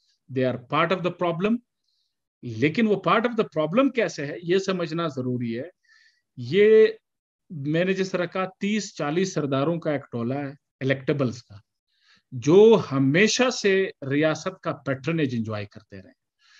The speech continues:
So ये जिधर सरदारी निजाम सर्वाइव कर गया है, वो, वो इसलिए सर्वाइव कर गया है because of the state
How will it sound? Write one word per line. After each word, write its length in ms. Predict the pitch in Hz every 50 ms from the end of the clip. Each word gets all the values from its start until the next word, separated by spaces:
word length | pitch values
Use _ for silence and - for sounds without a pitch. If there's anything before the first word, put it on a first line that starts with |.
| _ _ -
So 80 | -
ये 180 | 139 139 175 214
जिधर 300 | 190 185 208 196 240 208
सरदारी 500 | - - 190 190 170 175 175 190 220 226
निजाम 420 | 220 196 185 175 185 202 220 226
सर्वाइव 540 | 214 - - 143 127 117 113 135 196 247 247
कर 180 | 247 220 185 151
गया 300 | 139 127 120 113 113 113
है, 140 | 139 202
वो, 540 | 233 220 156 135 156 190 208 214 208 185 135 - _ _ -
वो 320 | 139 131 135 170 196 196 196
इसलिए 280 | - - - 277 277
सर्वाइव 400 | - - 226 214 190 180 170 151
कर 200 | 147 - 135 123
गया 160 | 123 143 196
है 80 | 254 262 -
because 400 | 180 170 - 160 156 151 175 220
of 120 | 220 - 208
the 100 | 185 -
state 200 | - 175 180 175